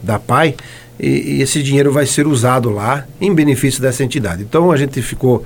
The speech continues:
ah, satisfeito e pôde cumprir com essa missão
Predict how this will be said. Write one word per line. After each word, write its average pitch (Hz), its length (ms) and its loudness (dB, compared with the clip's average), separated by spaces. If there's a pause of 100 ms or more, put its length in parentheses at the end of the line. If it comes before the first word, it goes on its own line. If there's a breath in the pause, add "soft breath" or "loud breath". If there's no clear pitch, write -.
(640 loud breath)
ah, 101 220 -4
satisfeito 143 1080 2
e 110 480 0
pôde 120 320 2
cumprir 120 560 2
com - 140 -4
essa 110 180 -2
missão 127 520 4